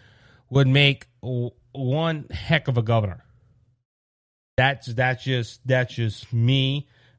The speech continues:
But, um, but anyway, and, um, uh, I want y'all to pray for, uh, some students in Michigan. A Michigan high school shooting left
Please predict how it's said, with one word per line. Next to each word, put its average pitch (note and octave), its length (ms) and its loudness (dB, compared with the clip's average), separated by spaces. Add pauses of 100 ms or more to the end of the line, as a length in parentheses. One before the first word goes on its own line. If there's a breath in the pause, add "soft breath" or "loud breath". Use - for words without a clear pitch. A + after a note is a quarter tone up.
(100)
But, C3 240 2
um, A#2+ 520 -4 (600)
but G3+ 100 0
anyway, D3 480 0
and, D3+ 280 -2
um, B2 500 2 (1400)
uh, - 20 -2
I D3+ 300 2
want G#3+ 200 -2
y'all G#3 140 2
to F3 60 2
pray F#3+ 320 0
for, D3 580 -2
uh, C3 280 -2
some B2+ 180 -6
students F3 420 0
in C3 140 2
Michigan. D#3+ 440 0
A C#3 80 -4
Michigan D#3+ 360 -2
high D#3 160 2
school D3+ 240 -4
shooting D#3+ 400 -2
left D3 340 -2